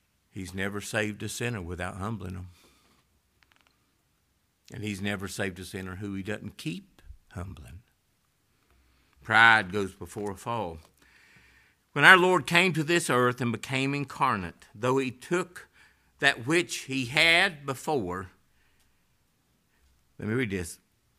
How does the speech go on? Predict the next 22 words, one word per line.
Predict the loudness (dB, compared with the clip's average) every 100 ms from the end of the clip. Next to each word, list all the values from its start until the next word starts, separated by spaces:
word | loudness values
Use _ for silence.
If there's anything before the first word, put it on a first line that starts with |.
| _ _
When | 2
our | 4
Lord | 4 2 -2
came | -2 -2 -2
to | -4
this | -6 -6 -4
earth | -4 -4 -6
and | -8 -10
became | -8 -4 -4 -4
incarnate, | -8 -8 -6 -4 -6 -10 -4
though | -2 0
he | -2 -6
took | -2 0 0 -2
that | -6 -4 -4
which | -4 -4
he | -4 -2
had | -2
not | 2 2 2
before, | -4 -4 -4 -2
he | -4
took | -2 -4 0
what? | 2 2